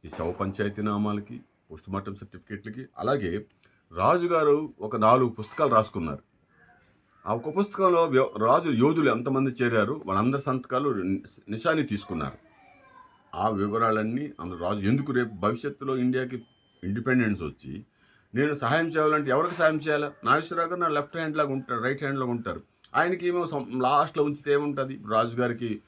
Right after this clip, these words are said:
ఆ, తల్లికి పెన్షన్ ఇవ్వనట్టే ఉంటది. అందుకోసం ఎవరికి సముచితంగా గౌరవించాలని ఆ పుస్-, పుస్తకంలో మొత్తంగా ఎవరిదైనా పూర్తి వివరాలు తీసుకొని, ఊరి పేరు, తండ్రి పేరు, ఏం చేస్తున్నారు,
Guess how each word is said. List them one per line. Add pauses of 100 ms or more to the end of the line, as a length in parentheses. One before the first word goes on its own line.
(280)
ఆ,
తల్లికి
పెన్షన్
ఇవ్వనట్టే
ఉంటది. (1200)
అందుకోసం (160)
ఎవరికి
సముచితంగా
గౌరవించాలని
ఆ
పుస్-,
పుస్తకంలో
మొత్తంగా
ఎవరిదైనా
పూర్తి (120)
వివరాలు
తీసుకొని,
ఊరి
పేరు,
తండ్రి
పేరు, (300)
ఏం
చేస్తున్నారు,